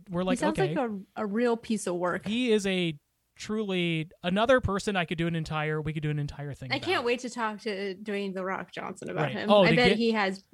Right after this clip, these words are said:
Speaker 2: I bet he has some stuff to say about
Speaker 1: to
Speaker 2: him.
Speaker 1: get Dwayne's side of the story.
Speaker 2: Oof.
Speaker 1: Oh, oh, there's, there's, mm.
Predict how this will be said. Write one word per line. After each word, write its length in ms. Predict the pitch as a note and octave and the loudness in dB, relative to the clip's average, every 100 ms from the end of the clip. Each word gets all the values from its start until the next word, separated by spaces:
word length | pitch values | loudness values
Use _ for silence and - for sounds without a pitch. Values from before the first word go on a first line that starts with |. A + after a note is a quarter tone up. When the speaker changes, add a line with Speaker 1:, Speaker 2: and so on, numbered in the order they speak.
| G3+ | -4
Speaker 2:
I 160 | G#3 | 0
bet 200 | G#3+ A#3+ | 2 0
he 200 | A3+ A#3 | 0 -2
has 360 | G#3+ F#3+ F3 F3+ | -2 -4 -6 -10
some 120 | F3+ | -14
stuff 340 | E3+ - E3+ - | -8 -4 -4 -4
to 80 | F3 | -10
say 280 | - D2 | -8 -8
about 120 | - - | -4 -2
Speaker 1:
to 40 | E3 | 0
Speaker 2:
him. 40 | |
Speaker 1:
get 220 | F3 G#3+ D#3 | 0 -2 -4
Dwayne's 500 | D#3 E3 E3 F#3+ F3 | -4 -2 -2 -4 -4
side 240 | F#3 F3+ | -4 -4
of 60 | F3+ | -6
the 80 | |
story. 500 | F3+ - F3+ F#3 G3 - - - | -10 -6 -4 -4 -6 -8 -6 2
Speaker 2:
Oof. 300 | B3+ C4+ - | 4 4 2
Speaker 1:
Oh, 140 | G#3 A3 | 0 2
oh, 80 | G3+ | -2
there's, 300 | G#3 G3+ F#3 G#3+ - | 0 0 -2 -8 -6
there's, 300 | F3 F3 D#3+ | -4 -4 -6
mm. 360 | - D3 B2 | -14 -14 -14